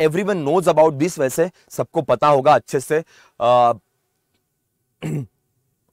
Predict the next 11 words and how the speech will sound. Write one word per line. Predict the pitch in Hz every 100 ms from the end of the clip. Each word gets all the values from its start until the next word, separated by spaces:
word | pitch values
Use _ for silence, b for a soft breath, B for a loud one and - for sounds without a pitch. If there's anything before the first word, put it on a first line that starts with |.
| -
answer | 131 135 156 156
is | -
Karnataka। | 127 143 143 131 170 b b b -
देखिए, | 185 233
my | 190
priority | 190 165 175 180 196
is | 170
not | 190 151
discussing | - 175 175 156
this, | 156 170
my | 151